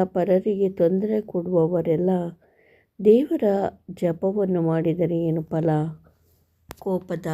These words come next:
ಬುದ್ಧಿಯನ್ನು ಬಿಡದೆ ನಿರಂತರವಾಗಿ ಉಪವಾಸ ಮಾಡಿದರೆ ಏನು ಫಲ? ಕೆಟ್ಟ ಕೆಲಸವನ್ನು ಮಾಡುತ್ತಾ ಪವಿತ್ರ ನದಿಯಲ್ಲಿ ಸ್ನಾನ ಮಾಡಿದರೆ ಏನು ಫಲ?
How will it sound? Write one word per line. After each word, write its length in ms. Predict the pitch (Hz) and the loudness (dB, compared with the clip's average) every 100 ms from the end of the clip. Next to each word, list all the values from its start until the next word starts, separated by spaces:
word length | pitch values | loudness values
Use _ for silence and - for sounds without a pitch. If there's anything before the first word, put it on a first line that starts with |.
| 151 - | -6 -6
ಬುದ್ಧಿಯನ್ನು 680 | 160 190 214 208 175 165 | -8 -6 -6 -6 -6 -6
ಬಿಡದೆ 580 | 165 170 185 196 175 196 _ _ _ _ _ - | -6 -6 -6 -8 -8 -10 _ _ _ _ _ -8
ನಿರಂತರವಾಗಿ 920 | 214 202 214 262 262 220 196 185 190 | -4 -2 -2 -4 -6 -6 -4 -4 -4
ಉಪವಾಸ 600 | 185 180 - 170 165 185 214 | -6 -6 -6 -4 -4 -6 -8
ಮಾಡಿದರೆ 640 | 202 170 165 160 165 170 165 | -4 -2 -2 -2 -2 -2 -2
ಏನು 260 | 165 170 | -2 -4
ಫಲ? 260 | 165 160 160 151 160 - _ _ _ _ _ _ _ _ _ _ _ _ _ _ - - - - - - - | -6 -4 -2 -2 -4 -10 _ _ _ _ _ _ _ _ _ _ _ _ _ _ -20 -20 -20 -20 -20 -20 -4
ಕೆಟ್ಟ 300 | - 180 160 147 | 0 0 0 0
ಕೆಲಸವನ್ನು 760 | 160 165 185 185 165 156 151 | 2 2 2 2 2 2 2
ಮಾಡುತ್ತಾ 840 | 156 156 165 196 - 185 196 220 - - _ - | 2 0 0 -2 0 0 0 -2 -12 -20 _ 2
ಪವಿತ್ರ 420 | 220 320 302 311 220 | 2 4 0 0 2
ನದಿಯಲ್ಲಿ 540 | 202 196 190 170 175 | 2 4 4 4 2
ಸ್ನಾನ 440 | 180 - 170 180 226 | -4 -4 -2 0 0
ಮಾಡಿದರೆ 640 | 190 165 170 165 160 156 | 0 2 0 2 2 2
ಏನು 240 | 156 151 156 | 2 2 -2
ಫಲ? 260 | 156 156 | 0 2